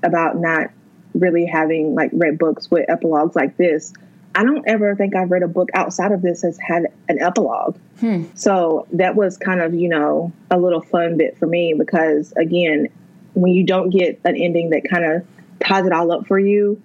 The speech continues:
Speaker 1: having that little part at the end, you know, with having everyone's story, um, with Gideon and Pepper being married and their kids and, you know, Hattie finally got her husband. It was kind, it was a nice touch. So overall, I would say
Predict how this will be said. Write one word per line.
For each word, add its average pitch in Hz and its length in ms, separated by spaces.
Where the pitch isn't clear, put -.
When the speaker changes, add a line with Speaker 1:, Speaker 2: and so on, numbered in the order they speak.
Speaker 1:
having 185 300
that 170 120
little 175 180
part 170 300
at 160 60
the 175 280
end, 160 280
you 170 80
know, 151 400
with 160 240
having 180 360
everyone's 165 340
story, 165 640
um, 160 540
with 151 220
Gideon 175 320
and 165 100
Pepper 165 260
being 151 240
married 160 380
and 143 100
their 156 120
kids 156 520
and, 135 480
you 170 100
know, 139 240
Hattie 165 340
finally 180 320
got 175 200
her 185 100
husband. 165 600
It 180 140
was 180 120
kind, 220 200
it 180 60
was 185 140
a 190 40
nice 190 220
touch. - 460
So 151 460
overall, 190 760
I 170 80
would 165 220
say 165 500